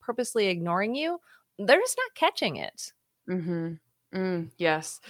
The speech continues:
Speaker 2: So picking up on everything around at circle time except the r-, book, or maybe h-, so honed into the book,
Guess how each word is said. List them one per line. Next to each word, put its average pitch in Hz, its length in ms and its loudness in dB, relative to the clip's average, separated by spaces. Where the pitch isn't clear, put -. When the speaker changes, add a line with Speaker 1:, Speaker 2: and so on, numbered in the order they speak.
Speaker 2:
So 190 220 4
picking 285 360 6
up 220 100 8
on 185 120 8
everything 220 600 6
around 170 500 6
at 175 180 6
circle 214 240 6
time 196 240 6
except 220 320 6
the 202 80 0
r-, 185 120 2
book, 175 360 6
or 294 220 12
maybe 247 240 6
h-, 214 80 4
so 285 340 8
honed 262 240 12
into 240 180 8
the 202 80 4
book, 214 260 6